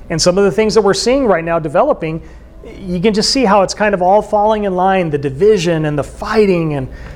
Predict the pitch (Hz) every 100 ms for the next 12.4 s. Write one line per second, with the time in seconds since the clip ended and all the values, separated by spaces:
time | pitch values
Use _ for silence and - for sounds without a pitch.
0 | - 160 170 190 151 170 226 240 202 208
1 | - 147 - 165 214 - 98 - - -
2 | - - - - - - - - - -
3 | - - - - - - - - - -
4 | - - - - - - - - - -
5 | - - - - - - - - - 269
6 | 285 233 175 151 - - 147 147 147 -
7 | 147 151 156 180 190 151 180 165 165 -
8 | 160 143 - - 165 185 175 156 143 139
9 | - 120 - - - - - 139 135 143
10 | - - - - - - 160 156 165 151
11 | 143 135 - 151 160 160 175 170 180 151
12 | 151 147 135